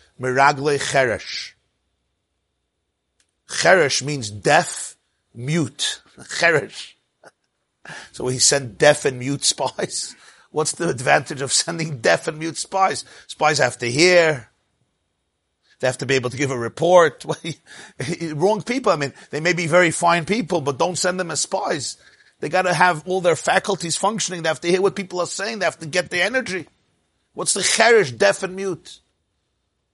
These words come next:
So the, the Mefarshim struggle with this. There's a Medrash in Rus, and Rashi speaks, one, one is speaking, "Asu atzmechem kacharoshin." Make believe you're deaf.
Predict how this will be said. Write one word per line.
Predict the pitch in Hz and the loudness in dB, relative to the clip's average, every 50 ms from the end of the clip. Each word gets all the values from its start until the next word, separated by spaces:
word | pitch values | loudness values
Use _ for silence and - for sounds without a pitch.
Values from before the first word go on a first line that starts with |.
| _ _ _ _ _ _ _ _ _ _ _ _ _ _ _ _ _ _ _ - | _ _ _ _ _ _ _ _ _ _ _ _ _ _ _ _ _ _ _ -10
So | 165 | -6
the, | 151 156 170 175 170 | -2 0 0 0 0
the | 160 185 | -2 -2
Mefarshim | 180 185 - - 220 233 220 - 240 220 | -2 -2 0 2 4 4 4 2 0 0
struggle | 196 - - 220 233 240 214 240 220 | -2 -2 0 0 0 2 2 2 2
with | 185 151 131 | 2 -2 -2
this. | 131 113 | -6 -6
There's | 110 117 117 | -6 -4 -4
a | 120 | -2
Medrash | 127 170 208 214 170 185 175 - - | 2 2 2 2 2 -2 -4 -2 -4
in | 147 135 147 | -6 -6 -4
Rus, | 208 247 233 208 - - | 2 4 4 4 4 2
and | - 120 120 | -4 -4 -2
Rashi | 170 190 208 - - 185 | 0 0 0 -2 -4 -8
speaks, | - - 175 165 156 147 - _ - - - _ | -8 -8 -8 -10 -10 -12 -16 _ -20 -20 -20 _
one, | - 156 175 170 | -4 -2 -2 0
one | 156 151 - 143 135 120 123 143 165 160 | -2 -4 -4 -8 -14 -12 -6 -6 -4 -4
is | 156 | -4
speaking, | - 165 147 151 | -6 -4 -4 -4
"Asu | 147 127 - - - 214 - | -2 0 0 0 0 -2 2
atzmechem | 165 165 180 - - - 165 156 - 165 156 139 | 4 4 4 4 2 -2 -2 -4 -6 -6 -6 -4
kacharoshin." | - 147 131 - - 127 131 131 143 143 - - - 101 - _ _ _ | -4 -4 -4 -2 -2 -2 0 0 -2 -2 -4 -6 -10 -10 -14 _ _ _
Make | 135 160 170 139 117 | -6 -4 -4 -4 -4
believe | 156 151 143 147 170 165 147 127 | -4 -4 -2 -2 -2 -2 -2 -4
you're | 131 127 | -4 -6
deaf. | 110 92 120 107 98 - - - - - | -4 -2 -2 -2 -2 -4 -10 -16 -16 -18